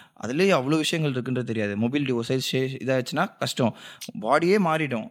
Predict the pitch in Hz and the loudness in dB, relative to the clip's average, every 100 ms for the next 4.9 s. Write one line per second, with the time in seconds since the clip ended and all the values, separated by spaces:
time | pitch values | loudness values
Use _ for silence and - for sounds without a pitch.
0 | _ 107 165 151 117 156 196 - 120 110 | _ -10 -4 -2 0 -2 -2 -4 -2 0
1 | 110 101 92 - _ _ _ - - _ | 0 -2 -6 -8 _ _ _ -20 -20 _
2 | - 127 135 139 156 185 160 - 117 180 | -8 -2 0 0 0 -2 -2 -4 0 0
3 | 180 156 190 - 170 151 143 127 117 143 | 0 -2 -2 -2 -2 0 0 -2 -2 -4
4 | 143 117 107 131 - - 117 143 196 | -2 0 0 -4 -6 -6 -4 0 0